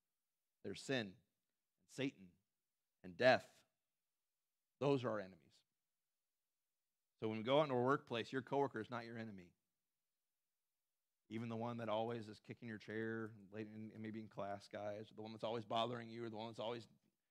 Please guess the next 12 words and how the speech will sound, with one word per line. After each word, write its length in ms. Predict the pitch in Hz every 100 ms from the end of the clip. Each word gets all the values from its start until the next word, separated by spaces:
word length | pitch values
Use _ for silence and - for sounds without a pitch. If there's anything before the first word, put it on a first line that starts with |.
| _ -
trying 200 | 135 131
to 80 | 123 - _ -
finagle 320 | 120 127 127
their 120 | 127
way 260 | 123 123 123
into 240 | 120 120
a 40 | 120
pro-, 140 | - 117
they're 120 | 117
not 180 | 170 -
our 100 | 160
enemies. 360 | 311 117 78